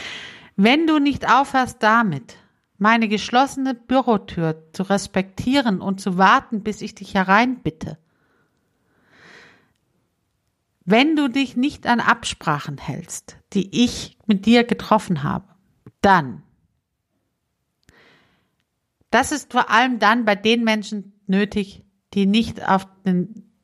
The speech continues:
Hinweis, „Du, die Tür ist zu, weil ich in Ruhe arbeiten möchte“, reagieren. Also auf dieses sanfte darauf hinweisen, „Hey, hier ist eine Grenze,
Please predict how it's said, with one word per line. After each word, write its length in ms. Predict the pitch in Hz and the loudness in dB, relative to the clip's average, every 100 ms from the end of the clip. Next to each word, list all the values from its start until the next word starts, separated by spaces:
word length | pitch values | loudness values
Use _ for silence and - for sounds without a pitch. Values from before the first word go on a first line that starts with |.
| _ | _
Hinweis, 640 | 190 220 202 185 190 - | 0 2 4 2 0 -6
„Du, 220 | 233 226 - _ _ _ _ _ _ _ _ _ _ _ | -6 -6 -8 _ _ _ _ _ _ _ _ _ _ _
die 120 | 185 | -10
Tür 220 | - 233 202 | -2 0 2
ist 260 | 196 - | -2 -8
zu, 260 | - 226 202 | -4 -2 0
weil 180 | 185 180 | 0 -2
ich 100 | - | -4
in 80 | 180 | -2
Ruhe 260 | 180 190 | 0 0
arbeiten 560 | 107 185 190 160 165 151 | 2 0 2 -2 -2 -4
möchte“, 380 | 151 - 160 156 _ _ | -6 -6 -10 -10 _ _
reagieren. 600 | 170 165 160 175 151 139 - _ _ _ _ _ _ _ _ - - | 2 4 4 2 2 0 -8 _ _ _ _ _ _ _ _ -20 -6
Also 220 | - 185 170 | 0 2 2
auf 120 | - | 2
dieses 360 | 185 180 160 | -2 -2 -2
sanfte 440 | - 190 214 - 180 | 2 2 2 -4 -4
darauf 260 | - 165 | 0 0
hinweisen, 520 | - 170 160 151 156 156 | 0 -2 0 0 -2 -2
„Hey, 160 | 180 | 0
hier 140 | 175 170 | 2 0
ist 140 | 160 | -2
eine 100 | 170 | -8
Grenze, 440 | - 160 175 175 | 0 0 2 -4